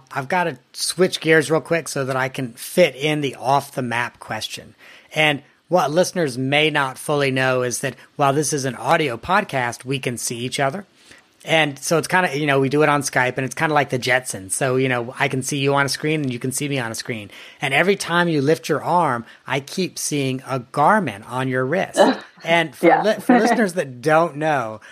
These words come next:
Speaker 1: a Garmin is a really, really cool watch that is much, much better than a Fitbit, way more accurate than a Fitbit. It can track you when you swim, when you run, when you bike.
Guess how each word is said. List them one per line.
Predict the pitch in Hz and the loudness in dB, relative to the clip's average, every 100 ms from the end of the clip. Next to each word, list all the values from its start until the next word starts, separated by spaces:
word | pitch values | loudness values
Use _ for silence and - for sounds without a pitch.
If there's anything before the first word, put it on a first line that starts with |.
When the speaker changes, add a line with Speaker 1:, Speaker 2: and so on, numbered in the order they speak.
| - - | -20 -10
Speaker 1:
a | 156 | -2
Garmin | 156 170 190 175 | 4 4 4 0
is | 151 | -2
a | 147 | -4
really, | 131 156 175 170 | -4 0 2 2
really | 165 151 | 0 -2
cool | 139 170 160 156 | -2 2 4 4
watch | 139 135 131 - - - _ | 2 2 0 -8 -14 -16 _
that | 160 151 139 | 0 0 2
is | 156 147 143 127 _ _ - | 0 0 -2 -6 _ _ -6
much, | 147 180 202 - | 4 4 4 0
much | 165 135 - | -2 -2 0
better | 143 143 | 0 2
than | 139 | -2
a | 127 | -2
Fitbit, | - 143 135 123 | -4 -4 -6 -4
way | 135 165 | -2 0
more | 165 143 | 0 0
accurate | 131 139 - 139 | 0 0 -2 -2
than | 135 | -4
a | |
Fitbit. | 131 143 - 135 135 - _ | -2 -6 -2 -4 -4 -16 _
It | 180 | -2
can | 180 180 | 0 0
track | 165 156 - | 2 2 0
you | 143 | -2
when | 123 | -2
you | 107 | -2
swim, | - 175 165 156 156 139 - _ | -2 2 4 4 0 -6 -16 _
when | - 143 131 | -2 0 0
you | 117 | 0
run, | 135 165 156 147 147 135 _ - | 2 4 2 0 -4 -10 _ -4
when | 131 123 | -4 -2
you | 110 | -6
bike. | 104 147 147 139 131 | 2 4 4 0 -4